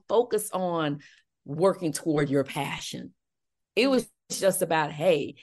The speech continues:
if work starts at eight, you get there at seven fifty. And if work ends at five, then you leave at five oh five or what have you. You get there early, you stay late, you pay,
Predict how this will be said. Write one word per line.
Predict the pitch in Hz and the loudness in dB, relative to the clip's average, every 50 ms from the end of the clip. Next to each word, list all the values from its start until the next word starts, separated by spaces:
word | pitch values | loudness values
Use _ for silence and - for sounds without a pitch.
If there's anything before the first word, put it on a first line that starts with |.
| - - | -10 -4
if | - 151 139 143 | -2 -2 -2 0
work | 143 160 220 240 240 | 0 2 2 2 2
starts | - - 233 214 214 214 - | 0 -4 -2 -2 -2 -2 -4
at | 190 - | -2 0
eight, | - 190 214 214 - | 2 4 4 4 2
you | 180 185 196 | 0 -4 0
get | 196 202 196 - | 0 0 0 0
there | 190 185 180 | 0 0 0
at | 180 | 0
seven | - - 175 165 165 165 | 0 -2 -2 -2 -2 -4
fifty. | - - 165 151 151 - - - - 170 - - - - - - | -2 -2 -2 -2 -2 -6 -12 -12 -12 -12 -14 -18 -20 -20 -12 -6
And | - 147 151 | -4 -2 -2
if | 139 | 0
work | 139 156 196 233 233 - | 2 2 4 4 2 0
ends | 208 202 208 220 202 214 | -2 -4 -4 -2 -2 -2
at | 208 208 - | -4 -4 -4
five, | 196 196 185 190 196 190 170 165 | -4 -2 -2 0 -2 -2 -2 -4
then | 180 185 180 | -4 -4 -4
you | 180 180 175 | -4 -4 -2
leave | 170 175 175 170 175 | -2 -2 -2 0 2
at | 165 165 165 | 0 0 0
five | - 160 156 151 147 143 | -2 -2 -2 -2 0 0
oh | 139 135 | 0 -2
five | 135 - 120 120 - - - - - - - | -2 -4 -8 -8 -8 -10 -10 -12 -12 -12 -10
or | - - | -8 -4
what | 123 156 160 160 147 | 0 0 0 2 0
have | 143 139 139 135 131 - | -2 -4 -4 -6 -10 -12
you. | - - - - | -12 -10 -8 -6
You | - 143 135 | -4 -4 -2
get | 143 165 196 226 220 - | 0 0 0 0 0 -2
there | 196 208 | -2 0
early, | - - 180 180 185 175 165 | 0 2 2 2 2 2 0
you | 156 151 | -6 -6
stay | 147 - - - 175 185 185 | -8 -6 -4 -4 -2 -2 -2
late, | 170 170 165 165 127 135 | -2 0 0 0 -2 -2
you | 165 147 | -8 -8
pay, | - - 180 185 190 185 185 | -6 -6 -4 -4 -4 -6 -8